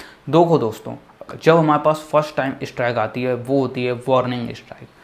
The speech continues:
जिसमें हम कुछ नहीं कर सकते, वो हमारे चैनल पर लाइफ टाइम रहती है। लेकिन एक और आपको बात बता दूं, अगर आपने guideline को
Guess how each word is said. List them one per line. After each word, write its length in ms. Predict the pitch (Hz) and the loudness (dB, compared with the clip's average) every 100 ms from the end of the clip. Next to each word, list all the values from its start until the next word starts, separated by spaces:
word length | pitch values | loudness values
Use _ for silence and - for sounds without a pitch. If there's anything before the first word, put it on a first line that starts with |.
| - - | -20 -4
जिसमें 280 | 143 160 160 | -2 2 2
हम 80 | 156 156 | 2 2
कुछ 220 | 170 170 | -2 2
नहीं 200 | 160 139 131 | 2 4 2
कर 80 | |
सकते, 380 | 123 120 - 139 | 0 -6 -6 -4
वो 220 | 131 139 | 0 2
हमारे 300 | 131 117 117 | 2 2 -2
चैनल 260 | 117 117 113 | -2 -6 -6
पर 120 | 120 | -4
लाइफ 420 | 117 110 110 110 - | -4 -2 -4 -6 -10
टाइम 220 | 120 131 - _ - | -10 -10 -14 _ -12
रहती 260 | 110 107 113 | -10 -10 -12
है। 160 | 113 | -8
लेकिन 480 | 117 131 165 165 107 - - - - - | 0 4 4 2 -6 -8 -20 -20 -20 -10
एक 220 | 131 - | -8 0
और 140 | 123 143 | 6 6
आपको 500 | 160 147 - - 147 | 6 2 -12 -6 2
बात 180 | 151 151 | 4 4
बता 280 | 151 156 | 0 0
दूं, 100 | 135 117 - | 0 -4 -2
अगर 260 | 135 165 - - | 2 2 2 -4
आपने 480 | 123 117 - 123 170 | -2 0 -2 -4 -2
guideline 480 | 151 113 110 110 113 | 0 0 0 -2 -6
को 180 | - | -4